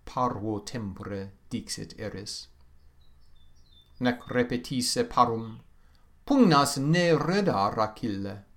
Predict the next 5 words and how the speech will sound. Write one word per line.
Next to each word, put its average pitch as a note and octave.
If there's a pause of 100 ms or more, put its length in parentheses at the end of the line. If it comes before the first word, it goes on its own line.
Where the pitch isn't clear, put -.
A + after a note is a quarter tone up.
(1000)
Inunc F#2 (240)
et - (160)
Cupidi F#2+ (140)
nomen A2+
amantes A2